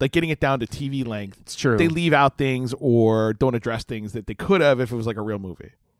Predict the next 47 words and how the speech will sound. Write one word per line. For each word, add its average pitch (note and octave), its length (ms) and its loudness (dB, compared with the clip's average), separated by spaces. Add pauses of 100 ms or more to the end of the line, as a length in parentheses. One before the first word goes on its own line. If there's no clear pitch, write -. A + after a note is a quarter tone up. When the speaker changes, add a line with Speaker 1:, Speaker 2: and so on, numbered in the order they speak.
Speaker 2:
Mm. G2 320 -10 (560)
All A#3+ 100 0
right. D#4 220 -6
Speaker 1:
So, F#3+ 80 2
like, F#3 140 4
when F#3+ 80 4
Speaker 2:
Fair - 100 2
Speaker 1:
they're A3+ 60 2
Speaker 2:
enough. C4 100 6
Speaker 1:
making F3 80 -2
it, D3 80 -2
they're - 100 0
like, D3 160 0
"Oh, G3 120 6
well, C#3+ 140 0
we C#3+ 100 0
have D#3 160 0
that B2+ 120 -4
scene E3+ 240 -8
in C3+ 80 -6
there." B2+ 260 0
Speaker 2:
But F#3 140 4
then C4+ 140 0
they C4+ 80 0
have A3 100 2
stupid D#3+ 320 -4
stuff, - 220 -4
like G3 160 -2
the, B2 100 -4
the B2 140 0
whole D3 200 4
church - 340 -2
stuff - 340 -8
was G2+ 100 -10
so A#2+ 180 0
dumb. G2+ 280 -4
Speaker 1:
Well, F3 140 6
right. F3+ 360 2 (120)
But G3+ 120 2
it, - 180 -8 (100)
I, F#3 100 4
I F#3 80 0
think A3 160 0
it's - 100 0
to F3+ 120 -4
your E3+ 100 2
point, C#3+ 320 -2